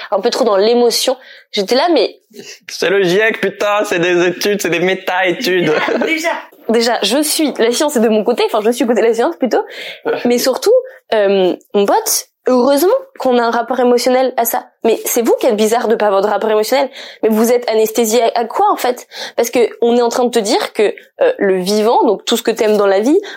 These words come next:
Speaker 1: euh, que ce soit tomber amoureux, euh, être avec tes potes, lire des livres, faire du piano, la poésie, tous les trucs beaux, te promener, enfin,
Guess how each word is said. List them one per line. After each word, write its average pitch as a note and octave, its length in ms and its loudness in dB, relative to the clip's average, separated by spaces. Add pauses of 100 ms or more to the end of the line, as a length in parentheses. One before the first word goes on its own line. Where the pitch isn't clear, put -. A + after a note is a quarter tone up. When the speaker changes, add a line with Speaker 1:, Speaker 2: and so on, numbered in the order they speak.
Speaker 1:
euh, G#3 80 2
que G3 60 -6
ce A3+ 80 -4
soit A#3+ 120 2
tomber A#3 220 2
amoureux, A3+ 460 4
euh, F#3+ 200 2
être A3 200 -2
avec G#3 160 0
tes A#3 100 0
potes, B3 380 0
lire A3 320 4
des A#3+ 100 4
livres, A#3 140 0
faire G#3+ 140 -2
du G#3 100 0
piano, A#3 400 0
la G#3 100 2
poésie, A#3 560 0
tous - 100 -4
les A#3+ 80 2
trucs A3 180 -2
beaux, A3 280 0
te A#3+ 60 -8
promener, A#3 380 0
enfin, A#3 200 -4